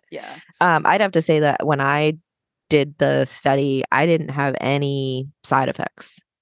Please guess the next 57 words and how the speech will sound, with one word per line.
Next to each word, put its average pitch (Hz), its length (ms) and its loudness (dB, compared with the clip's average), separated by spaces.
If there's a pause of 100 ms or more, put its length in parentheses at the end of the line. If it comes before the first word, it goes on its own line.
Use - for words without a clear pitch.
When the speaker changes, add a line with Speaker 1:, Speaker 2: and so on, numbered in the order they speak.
(420)
Speaker 2:
But 147 160 2
Speaker 1:
Oh. 143 40 -2
Speaker 2:
other 180 240 4
people 185 400 4
I 147 140 2
knew 160 220 0
who 160 80 2
were 151 100 2
doing 151 180 -2
it, 160 100 -4
'cause 175 140 2
there 165 80 4
was 151 100 0
a 156 40 2
whole 170 140 2
bunch 151 240 -2
of 160 80 -6
us 165 120 -2
that 160 120 2
were 151 60 -4
like, 156 180 -2
"Yeah, 254 120 0
let's 208 240 -4
do 220 160 0
this 208 180 2
study," 180 600 0
'cause 156 160 -4
we 151 120 4
were 151 100 6
all 160 100 6
do-, 160 160 0
we 160 140 4
would 151 140 -2 (100)
talk. 165 400 2
And, 135 140 -4
like, 143 160 -2
one 160 180 2
girl 156 240 4
was 143 180 0
like, 139 320 -2
"Uh, 147 200 4
yeah, 180 200 -2
my 175 180 -2
vision 156 340 -4
was 131 200 -2
<laughs> - 100 -18
fucked - 240 -4
up." - 160 -2 (540)
And 175 80 0
I'm 175 60 2
like, 180 140 0
"Oh, 339 260 2
okay." 233 500 2
Speaker 1:
<laughs> - 720 -20 (180)
Speaker 2:
Like, 165 240 -2
"Uh, 160 340 2
great." - 560 -10